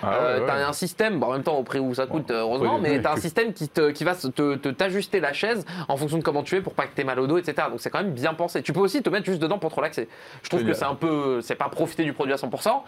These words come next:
Speaker 2: C'est comme si tu t'avais qu'un iPhone pour te dire, ah bah, j'ai la boussole sur l'iPhone, donc je vais utiliser un iPhone.
Speaker 1: <laughs>
Speaker 2: Mais, euh, c'est, c'est possible aussi.
Speaker 1: Bon, le prix.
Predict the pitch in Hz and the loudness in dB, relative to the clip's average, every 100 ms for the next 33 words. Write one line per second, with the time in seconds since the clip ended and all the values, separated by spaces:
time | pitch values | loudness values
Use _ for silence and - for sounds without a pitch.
0 | 196 - 165 139 - 151 143 143 147 139 | -10 -2 -2 0 -2 0 0 0 0 -2
1 | 143 170 151 139 151 151 147 143 165 160 | 0 -2 -2 -2 0 2 2 2 2 2
2 | 175 208 190 165 151 156 190 165 285 254 | 0 2 0 2 0 2 2 2 4 2
3 | 143 165 151 147 233 233 220 - 190 143 | 2 2 4 2 2 4 2 0 -4 -4
4 | 202 143 202 277 208 139 131 127 131 151 | -2 2 4 2 0 0 2 2 2 -2
5 | - 156 175 165 214 156 123 - - - | -2 0 0 0 0 0 -4 -8 -12 -6
6 | - 156 190 - 202 190 | 2 6 6 6 4 4